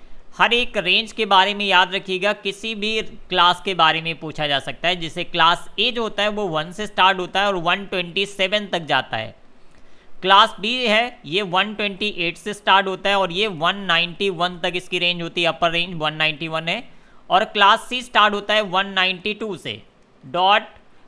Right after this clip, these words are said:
अगर हम इसकी अपर रेंज बात करें तो टू हंड्रेड ट्वेंटी थ्री तक होता है।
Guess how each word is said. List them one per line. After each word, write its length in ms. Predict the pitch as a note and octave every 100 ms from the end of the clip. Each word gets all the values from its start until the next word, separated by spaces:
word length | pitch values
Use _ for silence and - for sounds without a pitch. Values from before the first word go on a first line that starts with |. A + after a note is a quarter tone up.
| -
अगर 240 | D#3 F#3
हम 140 | G3
इसकी 240 | F#3+ - G3+
अपर 320 | - G#3 G#3+
रेंज 220 | G#3+ A3 G3+
बात 220 | F#3 -
करें 240 | G3 G3+ G#3
तो 100 | G#3
टू 200 | G3+ G3+
हंड्रेड 360 | F#3 F#3 G#3
ट्वेंटी 340 | G3+ F3 E3 G3
थ्री 240 | F3+ G#3+
तक 160 | F3+ D#3+
होता 260 | D3 B2+ A#2+
है। 180 | G#2+